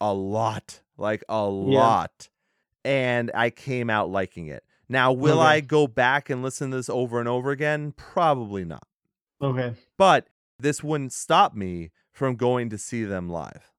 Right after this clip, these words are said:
Speaker 2: Yeah, and do you think this direction will land them on tour with maybe some bands you dislike or some
Speaker 1: Yes.
Speaker 2: really,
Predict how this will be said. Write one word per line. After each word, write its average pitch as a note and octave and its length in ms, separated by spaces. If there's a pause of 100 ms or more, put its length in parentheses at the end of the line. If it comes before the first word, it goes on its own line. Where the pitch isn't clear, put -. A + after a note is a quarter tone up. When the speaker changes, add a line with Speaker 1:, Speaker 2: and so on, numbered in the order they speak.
(380)
Speaker 2:
Yeah, D3 480 (260)
and D3+ 360
do D#3 80
you E3 220
think D3+ 640
this D3 420
direction C3+ 1000 (280)
will D3 240
land C#3 320
them C#3 180
on C3+ 200
tour C#3 300
with C3+ 260
maybe C3+ 580
some C3 240
bands C3 440
you C3 600
dislike C#3+ 680
or C#3+ 200
some C3+ 380
Speaker 1:
Yes. D3 180
Speaker 2:
really, C3+ 380